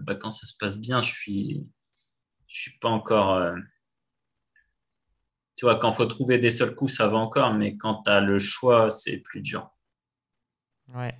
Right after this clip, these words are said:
Speaker 2: et là, t'as fait le truc un peu bizarre. T'as commencé à faire cavalier F six, fou C huit, fou G deux, fou B sept.
Speaker 1: Ouais, bah, je me suis aperçu que fou C huit, c'était un mauvais coup, donc, euh.
Speaker 2: Ouais, cahier D trois, donc tu l'as relaissé, entre guillemets, par
Speaker 1: Et là,
Speaker 2: par
Speaker 1: j'allais
Speaker 2: D sept,
Speaker 1: jouer cahier
Speaker 2: mais
Speaker 1: D sept et je me suis dit, euh, «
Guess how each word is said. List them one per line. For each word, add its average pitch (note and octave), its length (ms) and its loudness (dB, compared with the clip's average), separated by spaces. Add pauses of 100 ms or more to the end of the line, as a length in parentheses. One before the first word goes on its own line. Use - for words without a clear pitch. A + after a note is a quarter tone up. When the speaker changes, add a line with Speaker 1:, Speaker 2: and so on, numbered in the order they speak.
Speaker 2:
et A#2+ 60 -10
là, B2 160 -4
t'as B2 120 -4
fait B2 140 -8
le A2+ 60 -4
truc - 220 -10
un A#2 100 0
peu B2 160 -2
bizarre. B2 440 -2
T'as G2+ 120 -8
commencé G#2 260 -8
à A2 60 -8
faire G#2+ 180 -10
cavalier A2 380 -2
F G#2+ 40 -8
six, B2+ 240 -8
fou A#2+ 200 -10
C A#2+ 160 -6
huit, A2+ 200 -4
fou - 140 -12
G A2+ 180 -4
deux, A2 140 -4
fou - 220 -10
B G#2+ 140 -2
sept. B2+ 440 -2 (160)
Speaker 1:
Ouais, A2 300 8
bah, G#2 120 4
je - 100 -2
me F2 40 -8
suis - 160 -8
aperçu - 320 -8
que - 80 -20
fou - 80 -18
C F#2+ 140 -6
huit, F#2 160 0
c'était - 180 -14
un F2 400 -8
mauvais F2+ 320 -6
coup, A2+ 240 -4
donc, G2 240 -8 (140)
euh. - 100 -12 (1040)
Speaker 2:
Ouais, A2 300 -20
cahier G#2+ 180 -8
D G#2 100 -8
trois, C3+ 200 -2
donc B2+ 120 -2
tu C3 120 -6
l'as B2 100 4
relaissé, C#3+ 480 0
entre C3+ 260 -4
guillemets, C3 760 2
par G#2+ 100 4
Speaker 1:
Et B2+ 80 6
là, D3 140 8
Speaker 2:
par - 20 4
Speaker 1:
j'allais D3 140 4
Speaker 2:
D C#3+ 60 6
sept, C#3+ 80 6
Speaker 1:
jouer D3+ 180 6
cahier D3 220 6
Speaker 2:
mais - 40 0
Speaker 1:
D C#3 100 6
sept C#3+ 400 6
et B2+ 80 2
je A#2+ 120 0
me A#2 80 0
suis A2 240 -4
dit, A#2+ 320 2
euh, « G#2 180 4